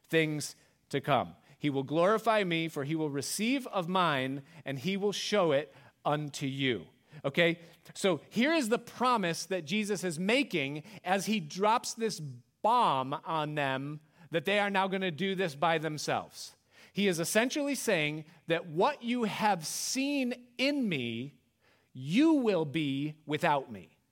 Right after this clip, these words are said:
That when I depart to the Father,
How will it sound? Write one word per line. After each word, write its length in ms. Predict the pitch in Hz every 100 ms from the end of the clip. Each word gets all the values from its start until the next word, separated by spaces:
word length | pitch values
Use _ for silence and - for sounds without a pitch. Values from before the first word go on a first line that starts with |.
| _ _ _ _ - 240
That 200 | 156 180
when 240 | 180 208 269
I 120 | 294
depart 440 | 294 240 233 254
to 80 | 233
the 120 | 233
Father, 520 | - 214 190 135 127